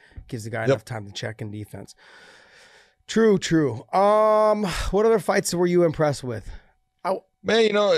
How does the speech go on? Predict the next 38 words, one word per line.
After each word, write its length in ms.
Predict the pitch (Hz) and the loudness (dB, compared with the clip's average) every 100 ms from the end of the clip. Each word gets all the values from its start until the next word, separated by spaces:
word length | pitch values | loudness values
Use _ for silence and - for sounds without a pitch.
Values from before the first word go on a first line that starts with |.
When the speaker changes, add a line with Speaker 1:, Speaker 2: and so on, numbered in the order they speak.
| 147 | 0
Speaker 2:
Andrei 300 | 143 196 196 | -2 0 2
Arlovsky 640 | 190 170 151 156 - 175 170 - | 2 2 0 0 -4 -6 -6 -8
came 240 | _ 160 156 | _ -2 0
out. 220 | 156 165 - | -2 -2 -8
He 60 | 110 | -12
fought 320 | - 139 139 | -4 -2 -2
against, 420 | 123 135 131 - | -4 -6 -8 -2
uh, 220 | 131 120 - | -2 0 -4
Philippe 280 | 127 135 131 | -4 -4 -2
Lins, 380 | 120 131 147 131 | -2 -2 -2 -6
who 300 | - 117 110 98 _ _ _ | -6 -4 -6 -10 _ _ _
Speaker 1:
Yeah. 220 | - 113 - - _ - | -8 -8 -8 -18 _ -8
Speaker 2:
Philippe, 220 | 139 123 _ | -6 -6 _
Philippe 260 | 143 123 | -2 -2
used 240 | 113 180 - | -2 -2 -2
to 60 | 160 | -2
fight 180 | 165 | 0
in 100 | 151 | 0
Bellator. 400 | 139 147 139 151 | 0 0 2 0
Then 120 | 131 143 | 0 0
he 60 | |
went 140 | 143 131 | -2 -2
to 20 | |
the 60 | 123 | -4
P 160 | - | -2
F 140 | 131 - | 0 2
L 140 | 131 | 0
and 80 | 123 | 0
he 80 | 107 | -2
won 220 | 107 117 | -4 -4
the 80 | 107 | -6
P 220 | - 123 | -4 -2
F 180 | 107 - | -2 -4
L's, 540 | 117 113 107 - - _ _ _ _ _ _ - | -4 -4 -6 -14 -20 _ _ _ _ _ _ -12
uh, 460 | 107 107 107 107 | -10 -8 -8 -8
heavyweight 520 | 104 117 127 123 113 98 | -4 0 2 4 4 2
championship. 920 | - 107 104 107 101 - 113 104 - _ 120 | 0 2 2 2 0 0 0 0 -4 _ -10
Speaker 1:
Mm-hmm. 260 | 117 131 | -8 -8